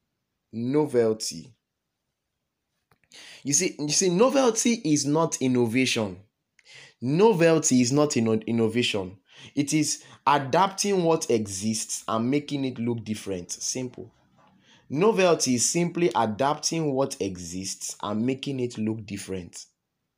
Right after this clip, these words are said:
Sometimes people buy something because it looks different from what exists.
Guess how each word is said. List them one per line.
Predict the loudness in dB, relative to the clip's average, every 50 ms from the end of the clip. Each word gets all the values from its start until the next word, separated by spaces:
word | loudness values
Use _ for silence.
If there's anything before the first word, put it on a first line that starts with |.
| _ _ _ _ _ _ _ _ _ _ _ _ _ _ _ _ _
Sometimes | -4 0 2 2 2 2 2 2 2 0 0
people | -2 -4 -2 0 -2 -2
buy | 0 0 0 2 2 2
something | 0 0 -2 -2 -4 -4 -6 -4 -4
because | -4 -4 -4 -6 -4 -4
it | -4 -6 -4
looks | -4 -4 -4 -4 -6
different | -10 -8 -8 -8 -6 -4 -4 -4 -4 -4
from | -6 -4 -2
what | 0 0 -2 -2 -2 -6
exists. | -10 -10 -10 -12 -10 -12 -12 -10 -10 -10 -10 -12